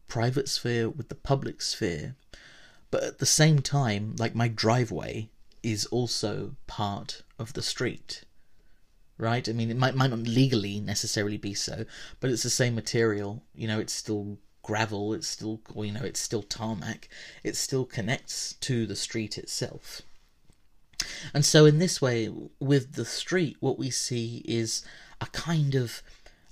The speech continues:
uh, uh, uh, an, uh, a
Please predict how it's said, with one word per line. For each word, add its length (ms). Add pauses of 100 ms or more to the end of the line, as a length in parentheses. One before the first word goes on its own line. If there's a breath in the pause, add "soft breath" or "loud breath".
uh, 240 (100)
uh, 260
uh, 180 (120)
an, 380 (120)
uh, 280 (680 loud breath)
a 460